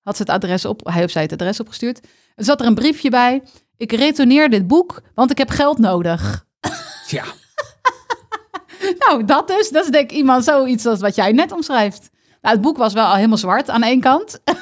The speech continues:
Speaker 1: <laughs> Helemaal vies. En, eh, bovendien niet bij ons besteld. Maar ik vond het wel grappig dat je een boek dat je helpt om je financiën op orde te krijgen, dat je dat gaat retourneren, omdat je geen geld hebt.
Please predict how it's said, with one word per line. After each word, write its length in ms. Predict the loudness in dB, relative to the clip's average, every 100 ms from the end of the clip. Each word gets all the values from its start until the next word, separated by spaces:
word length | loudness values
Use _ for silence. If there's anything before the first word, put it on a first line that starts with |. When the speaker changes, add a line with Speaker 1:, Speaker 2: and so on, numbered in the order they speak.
| -8 -2
Speaker 1:
<laughs> 520 | -2 -2 -4 -2 -2
Helemaal 260 | 0 2 2
vies. 380 | 2 0 0 -2
En, 260 | 0 2
eh, 200 | 4 4
bovendien 360 | 2 0 2 4
niet 140 | 4
bij 140 | 2 -2
ons 160 | -4 -8
besteld. 380 | -6 -4 -2
Maar 100 | 0
ik 80 | 0
vond 160 | 0 0
het 80 | 2
wel 80 | 2
grappig 180 | 0 0
dat 80 |
je 140 | -4 -4
een 60 |
boek 160 | -2 -2
dat 100 | -2
je 60 | 0
helpt 340 | 2 2 0
om 80 | -8
je 60 | -14
financiën 360 | -6 -4 -4 -4
op 20 |
orde 140 | -4 -4
te 60 |
krijgen, 300 | -4 -4 -2
dat 80 | -2
je 60 | -2
dat 120 | -2
gaat 120 | -2
retourneren, 640 | 0 0 2 2 2 2 -2 -8 _
omdat 220 | 0 2
je 40 | 2
geen 140 | 0
geld 300 | 2 2 2
hebt. 280 | 2 0 0